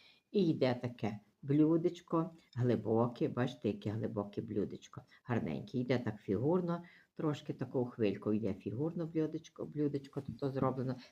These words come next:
Так же само йде, м, і чашечка так йде фігурно. Бачите, я аж тепер приглянулась, так само: йде такою хвилькою. І така йде пиріжкова тарілочка.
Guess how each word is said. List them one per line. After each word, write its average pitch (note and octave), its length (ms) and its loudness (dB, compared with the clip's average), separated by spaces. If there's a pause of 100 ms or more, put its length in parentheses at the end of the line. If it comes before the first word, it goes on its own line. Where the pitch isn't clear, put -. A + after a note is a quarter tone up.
Так G3+ 180 0
же A3+ 120 -2
само G#3+ 420 2
йде, G#3 460 2 (440)
м, D3 420 -6 (760)
і G#3+ 540 6 (180)
чашечка A3+ 560 -2
так A#2 260 0
йде A2+ 320 0 (200)
фігурно. A2+ 460 0
Бачите, D#3+ 360 -4
я B2+ 160 0
аж C3+ 100 -6
тепер A#2+ 380 -6
приглянулась, A2 600 -4
так - 200 -14
само: F3 440 -4 (280)
йде D3 220 -2
такою B2+ 420 0
хвилькою. - 640 -4 (1120)
І A#3 160 4
така D3 380 0
йде D3+ 220 2
пиріжкова A2+ 640 0
тарілочка. G#2 760 -2